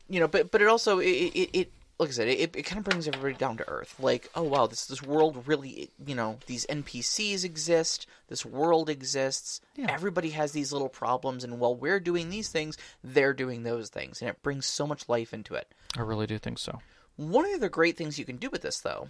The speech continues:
Speaker 2: Mm-hmm.
Speaker 1: like I mentioned earlier, is use it as a secondary complication to a major plot.
Speaker 2: Yes.
Speaker 1: Okay. So, take the, like, "We need to organize the villagers to fight against the bandits."
Speaker 2: Mm-hmm.
Speaker 1: Classic Seven Samurai plot,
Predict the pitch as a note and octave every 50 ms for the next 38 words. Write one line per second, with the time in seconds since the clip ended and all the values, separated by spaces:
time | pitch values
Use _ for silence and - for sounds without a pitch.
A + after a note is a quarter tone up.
0 | - C3 A2 B2+ C3 A#2 - A#2 A2+ G#2+ G#2 - B2 C3+ B3 C4+ F3 C#3 B2+ B2+
1 | C3 - B2+ C3 C3+ C#3+ D#3 E3 E3 D#3+ D3 C#3 C3 A#2+ G#2+ - - - - -
2 | D3 - - G#3 G3+ G3+ G#3 G3+ G#3 G#3 G3+ - - - F3 D#3+ - - - -
3 | - C#4+ D4+ C#4+ - - C3+ B2 A#2 B2 - _ _ _ _ _ _ _ _ _
4 | - G3+ G3+ G#3 F#3+ D#3 C3 A#2+ A#2+ G#2 - A#2 - - - A2 - - _ _
5 | - - - _ _ _ - - - - - - - - B2+ B2 - - A2+ -
6 | - - _ _ _ _ - - - - - - - _ _ _ _ _ - -
7 | - - E3+ C#3+ A2+ - - _ _ _ - - F#3+ F#3+ G3+ G3 - - - E3
8 | D3+ D3 C#3+ C#3+ C3 C3 B2+ B2 A#2 - - - _ C#3 C#3 C#3+ D3 D3+ D3 D3
9 | D3 C#3+ C#3+ - - C3 C#3 C3+ C#3 C#3 B2 B2 B2 B2 B2 B2 B2 A#2+ B2 B2+
10 | C3 B2+ A#2+ A2+ - G2+ G2 F#2 - - G#2+ - - C3 B2+ A#2+ A#2+ G#2 A2+ A2+
11 | A2+ - - - G#2 - G2 G2+ G2 E2 - - - - - - - - - _
12 | C3+ C3 A2 D#3 D3+ F3 F#3 - - G3 - - - - F3+ D#3+ D3+ D#3 D3 -
13 | - - C#3 B2 A#2 A#2 G#2 F#2 E2+ D#2+ D2+ - - G#2 E2 B1+ -